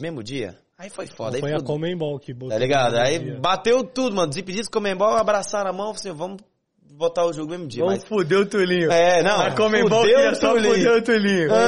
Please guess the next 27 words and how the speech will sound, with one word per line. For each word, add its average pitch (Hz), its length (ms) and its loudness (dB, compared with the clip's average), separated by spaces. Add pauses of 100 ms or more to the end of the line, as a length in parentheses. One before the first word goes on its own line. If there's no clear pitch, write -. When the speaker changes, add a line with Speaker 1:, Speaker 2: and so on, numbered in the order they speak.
Speaker 2:
Esse 220 100 -2
Speaker 1:
porra 220 220 0
Speaker 2:
corte. 240 160 2
Speaker 1:
nenhuma. 233 240 2
Mas 208 220 -2
aí, 233 100 0
tipo 226 120 -12
assim, 220 140 -8
aí 208 60 -2
os 208 80 -10
caras 214 180 -4
do 202 60 -8
Desimpedidos 180 240 -16
falaram, 202 200 -6
"Mano, 208 140 -4
eu 190 40 -2
achei 185 220 -4
que 196 60 -12
você - 120 -8
ia 208 80 -6
trocar." 220 400 -4
Eu 196 60 -4
falei, 202 160 -12
"Mano, 220 220 -8
não 185 140 -14
troco, 240 440 -8
mano. 196 240 -8